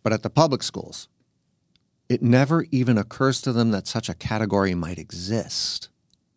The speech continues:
I mean, it isn't that they reject the category. They have no awareness that it's even on offer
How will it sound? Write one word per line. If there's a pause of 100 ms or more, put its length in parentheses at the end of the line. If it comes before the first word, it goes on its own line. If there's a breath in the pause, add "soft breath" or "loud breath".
(320)
I
mean, (760 loud breath)
it
isn't
that
they
reject
the
category. (520)
They
have
no
awareness
that
it's
even
on (180)
offer